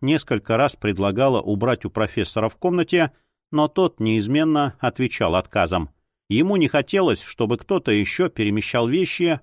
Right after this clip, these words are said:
в его святая святых даже под видом уборки. А вдруг он не уничтожил список ингредиентов для живого фарфора? Вдруг память его обманула? Именно поэтому мистер Эдвин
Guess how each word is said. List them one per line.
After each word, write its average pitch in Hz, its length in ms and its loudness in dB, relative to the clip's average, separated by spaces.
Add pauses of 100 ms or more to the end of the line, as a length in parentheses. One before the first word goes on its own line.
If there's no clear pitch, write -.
в 90 100 -8
его 127 280 2
святая 120 520 -2
святых 117 540 -2 (380)
даже 165 460 2
под 156 240 0
видом 98 320 2
уборки. 92 640 0 (420)
А 90 120 2
вдруг 139 440 -2
он 190 180 0
не 190 100 0
уничтожил 185 640 0
список - 480 -4
ингредиентов 131 840 0
для 147 240 2
живого 143 420 2
фарфора? 127 640 2 (340)
Вдруг 147 400 0
память 156 440 0
его 123 300 2
обманула? 98 680 2 (480)
Именно 147 360 4
поэтому 156 540 2
мистер 143 480 0
Эдвин 180 420 0